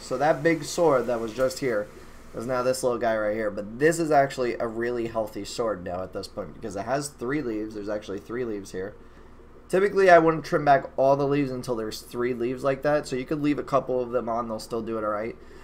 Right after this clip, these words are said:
But, uh, it's best to get rid of those old leaves as fast as you can once you see new growth,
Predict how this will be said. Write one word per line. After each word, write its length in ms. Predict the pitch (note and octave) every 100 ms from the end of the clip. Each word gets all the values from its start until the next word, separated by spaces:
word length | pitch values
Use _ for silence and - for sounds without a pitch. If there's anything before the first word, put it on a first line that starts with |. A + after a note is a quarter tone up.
| - -
But, 160 | C3 B2
uh, 20 |
it's 220 | B2 B2+
best 280 | - E3 F3
to 60 | F3
get 160 | E3 B2+
rid 220 | B2 C3+
of 100 | D3
those 240 | B2+ B2 -
old 320 | - B2+ C3 B2
leaves 400 | C3 D3 E3 -
as 260 | A2 A2
fast 380 | - B2 B2+ -
as 160 | A#2 G#2
you 120 | G#2+
can 360 | B2 B2+ C3
once 280 | C3 A2 G#2
you 80 | A2+
see 200 | - A#2
new 160 | G#2+ G2+
growth, 320 | A#2 C3+